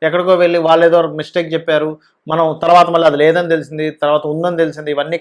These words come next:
కన్ఫ్యూజన్స్ లేకుండా మీ యొక్క కన్ఫ్యూజన్స్ అన్నిటినీ క్లియర్ చేయడానికి వీడియో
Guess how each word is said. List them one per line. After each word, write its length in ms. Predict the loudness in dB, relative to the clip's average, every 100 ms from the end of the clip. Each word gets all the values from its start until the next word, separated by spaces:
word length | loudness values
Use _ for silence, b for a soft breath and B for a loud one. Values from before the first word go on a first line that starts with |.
| -6
కన్ఫ్యూజన్స్ 520 | -4 -4 -4 -4 -4 -2
లేకుండా 420 | -2 -4 -8 -6 -6
మీ 80 | -6
యొక్క 200 | -8 -8 -10
కన్ఫ్యూజన్స్ 460 | -8 -6 -6 -6 -8
అన్నిటినీ 400 | -6 -10 -8 -14 -8
క్లియర్ 280 | -2 -2 -2
చేయడానికి 460 | -4 -2 -4 -8 -10 -8
వీడియో 180 | -8